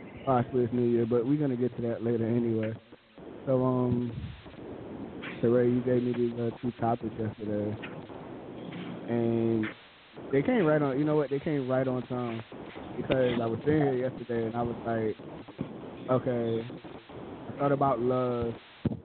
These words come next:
and then I thought about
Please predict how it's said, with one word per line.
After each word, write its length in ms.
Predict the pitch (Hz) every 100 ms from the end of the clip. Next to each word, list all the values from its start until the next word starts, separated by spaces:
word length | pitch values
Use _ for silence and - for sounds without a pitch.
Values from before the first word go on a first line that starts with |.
| - 131
and 160 | 120
then 460 | 123 127 123 120 117 - _ - - - - - - - - - - - - - -
I 60 | 123
thought 220 | 135 127
about 720 | 120 120 123 120 117 117 110